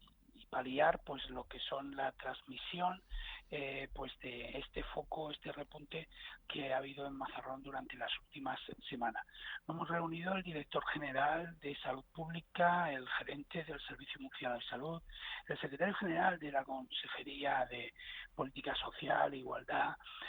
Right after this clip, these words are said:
eh, y el Ayuntamiento de Mazarrón con diferentes técnicos también, pues,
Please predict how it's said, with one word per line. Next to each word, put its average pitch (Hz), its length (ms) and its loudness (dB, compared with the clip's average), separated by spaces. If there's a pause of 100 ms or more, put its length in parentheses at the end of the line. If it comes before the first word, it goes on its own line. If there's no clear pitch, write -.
(200)
eh, 131 460 4
y 151 380 4 (160)
el 120 120 -4
Ayuntamiento 131 600 -2
de 147 40 2
Mazarrón 147 400 2
con 135 160 0
diferentes 180 480 0
técnicos 170 440 -2
también, 160 380 0 (140)
pues, 131 200 -6